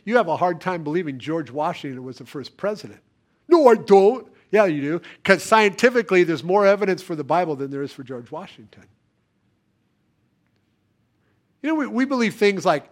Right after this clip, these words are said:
Aristotle and Plato, and, w-, and yet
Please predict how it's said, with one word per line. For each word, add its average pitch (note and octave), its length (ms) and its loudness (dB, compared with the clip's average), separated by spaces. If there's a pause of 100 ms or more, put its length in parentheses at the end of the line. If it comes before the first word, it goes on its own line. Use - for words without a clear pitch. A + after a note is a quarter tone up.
Aristotle E3+ 840 0
and C3 200 -10
Plato, F#3 600 2 (360)
and, A3+ 100 -10
w-, - 420 -16
and A3+ 120 0
yet A#3+ 300 2